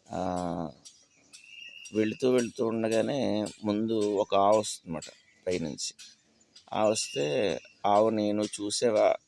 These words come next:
పైనుంచి, ఇంకా పైనుంచి వస్తున్నావు కదా, ఇంత పైనుంచి వస్తున్నావు?" అంటే, "ఇదిగో పలానా ఇంత దూరం నుంచి వస్తున్నానని" చెప్తుంది.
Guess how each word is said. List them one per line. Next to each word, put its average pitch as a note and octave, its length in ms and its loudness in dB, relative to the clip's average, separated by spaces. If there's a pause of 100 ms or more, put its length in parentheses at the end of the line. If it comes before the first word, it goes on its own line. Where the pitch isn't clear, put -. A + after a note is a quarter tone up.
(100)
పైనుంచి, G2+ 440 -2
ఇంకా G#2+ 220 -2
పైనుంచి G2+ 360 -2
వస్తున్నావు F#2+ 320 -6
కదా, A2 80 0
ఇంత A2 100 -8 (100)
పైనుంచి F#2+ 280 -4
వస్తున్నావు?" F#2 300 -10
అంటే, F2+ 200 -14 (640)
"ఇదిగో A2+ 180 -2
పలానా G2+ 520 2 (160)
ఇంత G#2 200 -4
దూరం G2 300 2
నుంచి A2 180 -4
వస్తున్నానని" F#2+ 480 -4
చెప్తుంది. - 400 -10